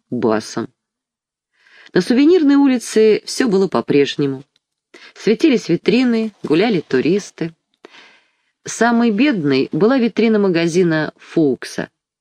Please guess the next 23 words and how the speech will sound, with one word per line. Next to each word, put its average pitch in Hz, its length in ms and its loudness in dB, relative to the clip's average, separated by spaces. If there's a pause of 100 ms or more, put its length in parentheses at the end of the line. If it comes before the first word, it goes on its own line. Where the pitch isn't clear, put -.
(220)
Керосиновая 190 600 0
лампа 220 340 -2
освещала 165 560 0
белый 190 320 2
листок 156 340 0
бумаги. 143 600 -2 (540)
«Ты 202 100 2
читал?» 233 540 -2 (240)
спросила 143 520 -2
Алиса. 135 520 -4 (340)
«Еще 139 540 -2
бы», - 120 -12 (280)
сказал 139 420 -2
Пашка. - 400 -6 (500)
«Все - 280 -2
и 359 80 4
началось, 240 500 0
когда 147 320 0
я 135 80 0
прочел. 135 560 -4 (400)
И 165 80 2
не 185 140 4
жалеешь? 190 640 0